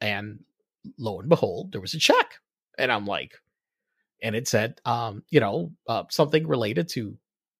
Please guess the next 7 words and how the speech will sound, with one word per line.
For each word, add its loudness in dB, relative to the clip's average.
you -8
know, -10
lease 2
auction 0
proceeds, 2
whatever. 0
And -4